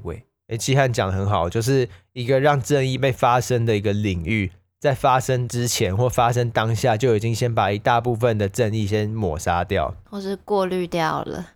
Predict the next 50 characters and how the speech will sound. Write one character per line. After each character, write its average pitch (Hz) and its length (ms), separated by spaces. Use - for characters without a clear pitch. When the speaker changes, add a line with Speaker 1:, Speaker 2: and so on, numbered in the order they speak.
Speaker 2:
所 151 160
以 156 60
摄 175 200
影 123 140
史 110 180
当 127 160
然 120 80
也 104 120
都 107 120
面 113 220
临 95 100
到 107 140
这 101 80
些 101 140
问 98 260
题， - 320
一 156 80
直 143 140
到 139 100
上 135 180
个 113 80
世 120 200
纪 123 120
六 127 140
零 101 160
年 92 100
代 101 160
末， 95 300
随 131 200
着 135 160
越 151 120
来 143 80
越 143 120
多 135 160
的 123 80
女 104 180
性 120 220
有 92 120
机 110 160
会 117 160
受 117 160
到 110 160
高 107 220
等 90 160
教 90 240
育， 90 100
就 95 200
那 104 100
时 95 100
候 92 280